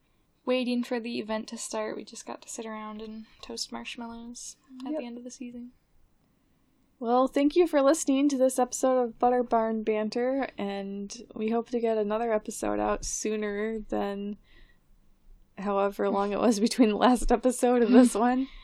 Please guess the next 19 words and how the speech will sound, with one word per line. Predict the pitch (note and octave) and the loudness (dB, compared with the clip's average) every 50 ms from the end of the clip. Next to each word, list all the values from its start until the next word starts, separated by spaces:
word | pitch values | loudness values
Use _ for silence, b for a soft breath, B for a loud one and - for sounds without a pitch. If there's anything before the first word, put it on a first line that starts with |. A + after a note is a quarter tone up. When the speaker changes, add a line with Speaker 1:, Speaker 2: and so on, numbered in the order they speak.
| B B B _ | B B B _
Speaker 1:
Yes. | A#3 G#3 G#3 G#3+ G#3+ G#3+ G#3+ G#3+ G#3 G#3 G#3+ - - - - - - - - - | -12 -8 -6 -2 0 0 0 0 0 -2 -4 -8 -12 -14 -14 -14 -16 -16 -12 -2
Speaker 2:
We | - C4 D4 | 2 6 6
need | D#4 E4 D4+ | 8 6 6
some | - - D4+ | 4 2 2
ideas. | C#4 A#3+ A3 G3 A3+ A3 G#3 G3 G3 G#3+ A3 G#3 G3+ - - - _ - _ _ _ _ _ | 4 4 2 0 0 2 2 4 4 2 0 -2 -6 -10 -14 -20 _ -20 _ _ _ _ _
Speaker 1:
Yeah, | - A#3+ A3 A3 A3 A3 | -12 -12 -10 -10 -10 -12
we'll | G#3 G#3+ A3 A3+ G#3+ | -10 -8 -8 -6 -6
work | - A#3 A#3 - - | -6 -8 -8 -4 -4
on | B3 A#3+ A#3+ | -4 -2 -2
our, | A#3+ A#3 A3+ A3+ A3 A3 A3+ | -4 -6 -6 -8 -8 -8 -6
um, | A3+ A3 G#3+ G#3 G#3 G#3 G#3 - _ _ _ _ _ _ - _ _ - - - _ _ _ _ _ _ _ _ _ - | -6 -6 -6 -8 -10 -12 -14 -16 _ _ _ _ _ _ -20 _ _ -20 -20 -20 _ _ _ _ _ _ _ _ _ -6
toxic | - C4 B3 A#3+ - - B3+ B3 | -2 -2 -2 0 -2 -4 -6 -6
trait | - - - B3 A#3+ A#3+ | -6 -6 -4 -4 -2 -2
ideas, | A#3+ A#3+ A3+ A#3 A#3 A#3 A#3 A#3+ A#3+ A#3+ - | -4 -4 -4 -6 -6 -6 -6 -8 -10 -10 -10
like | A3 A3 A3 - - - - - - - _ _ _ _ | -10 -10 -10 -14 -20 -20 -20 -20 -20 -20 _ _ _ _
collecting | - - A#2 A#2 - - - A3+ A3+ | -12 -10 -10 -10 -10 -12 -14 -12 -8
gas | A#3+ A#3 A#3+ A#3 - | -6 -6 -6 -6 -8
cans | - - A#3+ A3+ A3+ A3+ A3+ A#3 - | -10 -10 -10 -10 -8 -10 -12 -10 -10
and | A3+ G#3+ G#3+ A3 A3+ | -12 -12 -12 -14 -16